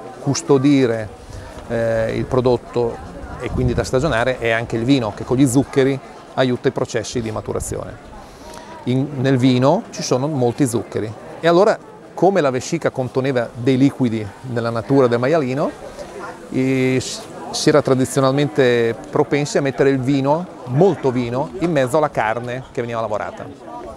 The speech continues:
Da lì viene legata e veniva tenuta e conservata fino al Natale dell'anno dopo.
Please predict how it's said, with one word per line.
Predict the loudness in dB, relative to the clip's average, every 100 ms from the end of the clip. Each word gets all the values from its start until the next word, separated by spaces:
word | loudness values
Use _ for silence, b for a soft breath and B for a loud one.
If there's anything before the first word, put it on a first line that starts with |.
| -14 -14 -6 2
Da | 4
lì | 4
viene | 2
legata | 0 0 0 -2 -2 -2
e | -2
veniva | -2 -2
tenuta | 0 0 0 0
e | 0
conservata | -2 0 0 2 0 -2
fino | -8 -4 -2 0
al | 0 0
Natale | -2 -2 0 0 -2
dell'anno | -4 -4 -2
dopo. | 0 0 -4